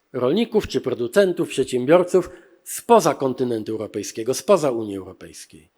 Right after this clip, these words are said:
Unia Europejska jest od tego, żeby wspierać swoje firmy i swoich przedsiębiorców, w ra-, w, oczywiście w ramach zdrowych reguł, w ramach sensownych procedur, ale tak naprawdę, jeśli dzisiaj słyszymy w tak wielu miejscach w Europie,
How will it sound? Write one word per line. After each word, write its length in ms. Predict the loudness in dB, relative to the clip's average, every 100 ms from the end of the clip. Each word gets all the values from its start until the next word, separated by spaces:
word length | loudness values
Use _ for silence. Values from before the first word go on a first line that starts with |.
| _ _ -20 -20 _
Unia 300 | 2 4 6
Europejska 840 | 8 6 6 4 2 -4 -14 -20 -20 _ _ _
jest 220 | -2 0
od 180 | -4 -4
tego, 440 | -2 -2 -4 -20 _ _ _ _ _ _ _ _ _ _ -6
żeby 400 | -2 2 2 2
wspierać 680 | -4 -8 0 2 4 0 -4
swoje 340 | -2 0 2
firmy 380 | 0 -4 -4 -4
i 40 | -6
swoich 280 | -4 -4
przedsiębiorców, 920 | -4 -10 -8 -8 -8 -10 -10 -10 -10 -14 -20 -20 _
w 120 | -6 2
ra-, 220 | 2 0
w, 140 | -6
oczywiście 420 | -8 -6 -2 2
w 20 | 4
ramach 280 | 4 0
zdrowych 400 | 0 0 2 -2
reguł, 440 | -4 -6 -4 -4 -4 -10 -20 -8
w 80 | -2
ramach 300 | -2 -2 -4
sensownych 480 | -2 0 0 -2
procedur, 580 | -2 -4 -2 -4 -2 -4 -6 -18 -12
ale 200 | 0 2
tak 200 | 2 0
naprawdę, 520 | -2 0 0 0 -2
jeśli 260 | -4 -4 -8
dzisiaj 280 | -4 -2 -2
słyszymy 480 | -2 -4 -4 -4 -2
w 80 |
tak 180 | 0 2
wielu 220 | 4 4
miejscach 340 | 4 2 0 -2
w 40 |
Europie, 500 | 0 0 -4 -10 -20